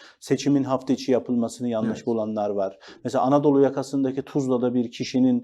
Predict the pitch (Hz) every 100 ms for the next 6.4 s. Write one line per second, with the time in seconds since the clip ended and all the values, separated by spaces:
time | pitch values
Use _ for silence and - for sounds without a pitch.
0 | - - - 123 123 123 - 123 127 127
1 | 123 127 - 123 120 123 123 - 123 120
2 | 117 117 120 120 120 - 127 120 - 123
3 | 127 120 113 117 120 120 123 120 117 -
4 | 120 113 113 - 117 117 117 117 117 120
5 | - 117 113 110 113 110 110 104 101 -
6 | 123 113 127